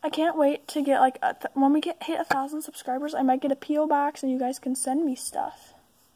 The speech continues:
Um, and we got this little purple halter and lead rope.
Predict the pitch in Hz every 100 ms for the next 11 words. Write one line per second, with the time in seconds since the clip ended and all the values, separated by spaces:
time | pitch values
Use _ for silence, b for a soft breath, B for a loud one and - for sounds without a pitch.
0 | _ _ _ _ _ _ _ _ _ -
1 | 294 277 262 254 262 b b b b 330
2 | 320 311 302 302 302 285 277 - 285 277
3 | 302 294 302 285 269 277 - 302 311 339
4 | 370 330 302 294 302 285 285 320 381